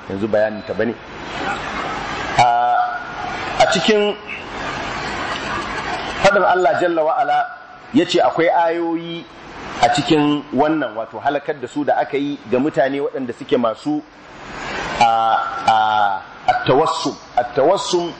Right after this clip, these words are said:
shine wato gani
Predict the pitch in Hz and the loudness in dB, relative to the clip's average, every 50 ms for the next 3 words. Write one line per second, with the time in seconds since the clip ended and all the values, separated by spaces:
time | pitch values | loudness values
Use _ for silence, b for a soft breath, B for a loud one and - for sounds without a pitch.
0 | - - - - - 151 165 165 160 151 147 147 139 - - - - - - - | -14 -8 -4 -2 0 2 4 4 4 4 2 0 -4 -10 -18 -20 -20 -18 -16 -14
1 | - - - - - - - - - - 110 117 117 - - 123 113 113 107 - | -14 -12 -10 -8 -8 -6 -6 -6 0 4 4 4 4 4 2 2 2 2 0 -2
2 | - - - 123 110 - 156 165 175 175 175 170 175 170 | -8 -10 -6 -2 2 4 4 4 4 2 2 0 -2 -4